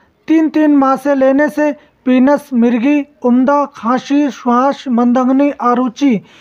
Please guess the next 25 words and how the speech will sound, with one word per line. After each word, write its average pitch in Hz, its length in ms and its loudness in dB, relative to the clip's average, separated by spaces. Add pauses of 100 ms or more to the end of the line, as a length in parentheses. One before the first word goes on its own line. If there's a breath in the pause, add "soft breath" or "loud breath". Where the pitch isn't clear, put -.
(260 loud breath)
आदि 277 280 0
बीमारियों 254 540 0
में 240 220 0 (320 soft breath)
लाभ 240 320 -2
पहुंचाता 226 540 -2
है। 226 380 -2 (640)
जादू 226 440 -2
का 285 160 0
योग, 294 360 0 (220)
मैजिक, 233 440 -2 (320)
अकरकरे 302 580 -2
को 311 180 -2
नौसादर 269 580 -2
के 302 160 -4
साथ 269 420 -4
पीसकर 269 340 -2 (140)
तल्लू 277 300 0
और 277 440 -2
मुंह 254 420 2
में 269 280 0 (300)
खूब 294 280 -2
रगड़ने 285 460 0
से 254 320 -2 (360 soft breath)
मुंह 220 360 2
में 302 240 0